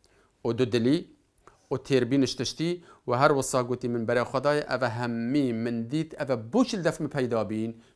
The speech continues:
گوتی مدیت ئەڤەش بسەبەبێ ڕۆژیە. یا پێنجێ گوتی هەندە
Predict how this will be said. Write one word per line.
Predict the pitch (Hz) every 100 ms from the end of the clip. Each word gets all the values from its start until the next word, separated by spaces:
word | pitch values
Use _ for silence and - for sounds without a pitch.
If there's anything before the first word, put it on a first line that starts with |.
| 151
گوتی | 147 113 101
مدیت | 104 131 131
ئەڤەش | 110 135 131
بسەبەبێ | - 104 110 139 165
ڕۆژیە. | 143 113 95 95 87 87 85 85 - _ _ _ _ _ _ _ _ - - - - 147
یا | 180 233
پێنجێ | 233 185 139 139 170 190 - - _
گوتی | 156 151 175
هەندە | 208